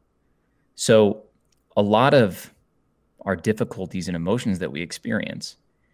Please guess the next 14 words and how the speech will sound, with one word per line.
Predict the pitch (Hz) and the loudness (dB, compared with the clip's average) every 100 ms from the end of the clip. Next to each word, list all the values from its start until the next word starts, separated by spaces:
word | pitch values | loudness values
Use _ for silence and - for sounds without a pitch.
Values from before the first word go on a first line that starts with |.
| _ _ _ | _ _ _
is | - 92 | -8 -4
that | 95 | -4
you | 85 98 | -4 -2
have | 98 98 87 - _ _ _ _ _ _ _ _ - | 0 0 -2 -8 _ _ _ _ _ _ _ _ -6
a | 101 98 87 | -2 -2 -4
less | 82 87 113 139 - - _ - | -6 -2 0 0 -4 -10 _ -12
sophisticated | - 113 110 - - - 87 - | -6 -4 -4 -6 -8 -10 -10 -8
part | 92 87 | -6 -6
of | |
the | 82 | -8
brain | - 82 82 - _ _ _ _ - | -8 -8 -6 -10 _ _ _ _ -10
coming | - 107 104 | 0 2 4
into | 95 87 | 2 -2
conflict | - 90 92 87 82 - | -6 -6 -4 -4 -6 -8